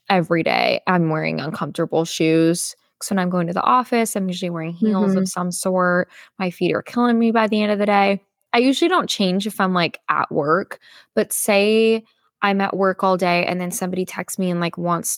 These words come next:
Speaker 1: to get dinner after work, and I'm like, "My feet are literally bleeding right now." And this has happened to me. Um,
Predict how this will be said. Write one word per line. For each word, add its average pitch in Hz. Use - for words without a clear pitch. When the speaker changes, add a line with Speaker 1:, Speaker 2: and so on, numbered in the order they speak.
Speaker 1:
to 170
get -
dinner 165
after 165
work, 220
and 190
I'm 180
like, 170
"My 180
feet 170
are 160
literally 160
bleeding -
right 98
now." 85
And 208
this 233
has 339
happened 359
to 226
me. 180
Um, 180